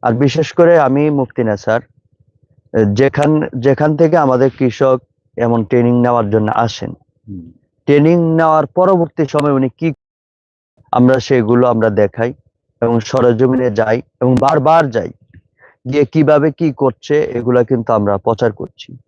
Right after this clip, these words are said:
Speaker 1: এবং ভুল ত্রুটি আমরা সবাই একসাথ হয়ে কিন্তু আমরা এই যে আমাদের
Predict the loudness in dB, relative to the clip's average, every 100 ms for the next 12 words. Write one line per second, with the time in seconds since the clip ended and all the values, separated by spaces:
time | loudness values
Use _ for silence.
0 | _ _ -2 0 2 0 -4 -12 -2 2
1 | 2 0 -2 0 0 0 2 0 0 -4
2 | _ _ _ -12 -4 0 2 2 0 -2
3 | -4 -2 0 2 2 -2 0 0 0 0
4 | -2 -4 -4 -2 0 0 0 0